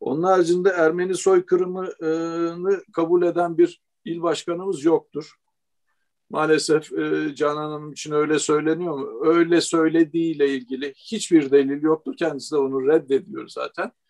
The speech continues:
O yanlış bir, e, şey, e, bilgidir. Öyle iddia ediliyor ama doğru değildir kesinlikle. E, bir de şunu söyleyeyim, biz, e, millet olarak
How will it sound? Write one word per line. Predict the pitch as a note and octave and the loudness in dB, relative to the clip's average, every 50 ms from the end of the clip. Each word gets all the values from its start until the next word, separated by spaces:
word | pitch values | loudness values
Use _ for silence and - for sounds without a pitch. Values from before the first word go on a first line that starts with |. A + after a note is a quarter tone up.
| _ _ _ _ _ | _ _ _ _ _
O | - C3 C3+ | 0 0 2
yanlış | C3+ C#3 C#3+ D3 D3 D3+ D3+ C3+ - - | 4 4 2 2 2 -2 -4 -6 -2 0
bir, | C3 B2+ - - - - C3+ | 0 0 0 -2 -6 -4 -2
e, | - - C2 C2+ - - | -2 0 0 -2 -4 -4
şey, | - - - - - _ _ _ _ _ _ _ _ _ _ _ _ _ - | -4 -4 -4 -4 -4 _ _ _ _ _ _ _ _ _ _ _ _ _ -12
e, | - B1+ C2+ - - - - - G1+ - - - - - - - - | -6 -4 -2 -2 -2 -2 -2 -2 -2 -2 -2 -2 -2 -4 -4 -4 -2
bilgidir. | C3+ C3+ C3 A#2+ A#2+ C3 - A#2 - - - - - _ _ _ _ _ - - | 0 0 0 0 -2 -4 -2 0 -2 -2 -2 -8 -16 _ _ _ _ _ -4 0
Öyle | C#3 C#3 C#3+ C#3+ D3 | 2 2 4 2 0
iddia | C#3+ C3+ C3 B2+ C#3+ C#3+ C#3 C#3 | 0 -2 0 2 2 4 4 2
ediliyor | C3+ C3 C3+ C#3 D3+ D#3+ F3 F#3+ - - _ _ _ _ _ _ _ _ _ _ _ _ _ - | 0 -2 -4 -2 0 0 0 0 -4 -12 _ _ _ _ _ _ _ _ _ _ _ _ _ -12
ama | - C#3+ D3+ C3 | -6 -6 -4 0
doğru | C#3 C#3+ C#3 C#3 C3+ B2+ A#2+ | 4 4 4 4 4 0 -4
değildir | C3 B2+ A#2+ A#2 G#2+ A#2 - - | -6 -6 -6 -8 -8 -10 -10 -4
kesinlikle. | - C3 A#2+ - - B2 B2+ A#2+ - - - D3 D#3 D#3 - _ _ _ _ _ _ _ _ _ _ _ _ _ _ _ _ _ _ _ _ - D#2+ | -2 -2 -2 -2 -6 -10 -12 -12 -14 -6 -4 -4 -4 -4 -6 _ _ _ _ _ _ _ _ _ _ _ _ _ _ _ _ _ _ _ _ -8 -4
E, | D#2 C#2+ D2 D2 D2+ D2+ D2+ D#2 D#2+ D#2+ D2 - _ _ _ _ _ _ _ _ _ _ _ _ _ _ _ _ _ _ _ _ _ _ _ _ _ | -2 0 0 0 0 0 0 0 -2 -4 -8 -16 _ _ _ _ _ _ _ _ _ _ _ _ _ _ _ _ _ _ _ _ _ _ _ _ _
bir | - C3+ C#3+ F#3+ G3 | -14 -8 -6 -2 4
de | F#3+ G#3 | 4 4
şunu | G3+ - - A3 C4 - | 4 4 0 -4 -4 -2
söyleyeyim, | - B3 A3 G3 F3 D#3+ D3+ C#3+ C3+ C3 | 2 4 4 6 4 4 0 0 -6 -8
biz, | F#3 F#3+ D3 - - - - _ _ _ _ _ _ _ _ _ - - - | -8 -8 -8 -10 -12 -14 -20 _ _ _ _ _ _ _ _ _ -10 -2 0
e, | E3+ | 2
millet | D#3+ D#3+ D#3+ D#3 D#3+ D#3+ D#3+ F#3 G3 G3 | 2 2 -2 -6 -6 -2 2 2 2 4
olarak | G3 F#3+ F3 D#3+ C#3+ C#3 C#3 C#3 - | 4 4 6 6 4 4 0 0 -4